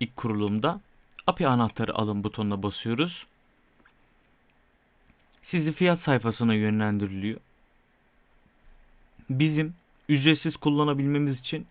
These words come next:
şuradaki butona tıklamamız gerekiyor. Sadece spam koruma. Diğer özellikler yıllık biraz tuzlu. Tercih edebilirsiniz belki. Ben ücretsiz olarak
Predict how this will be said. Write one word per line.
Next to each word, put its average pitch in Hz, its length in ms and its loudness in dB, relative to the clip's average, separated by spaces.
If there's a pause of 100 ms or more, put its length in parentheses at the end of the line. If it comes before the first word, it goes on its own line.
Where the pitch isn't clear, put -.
şuradaki 117 580 -6 (2750)
butona 143 360 0
tıklamamız 101 560 -4
gerekiyor. 104 500 -6 (120)
Sadece 107 460 0
spam 107 420 -6 (220)
koruma. 117 380 -2 (200)
Diğer 147 200 8
özellikler 135 520 2
yıllık 127 460 -4
biraz 127 200 -4 (100)
tuzlu. 127 640 -4 (920)
Tercih 107 340 -2
edebilirsiniz 107 760 -6
belki. 98 420 -8 (580)
Ben 139 160 -2
ücretsiz 131 560 -4
olarak 104 300 -4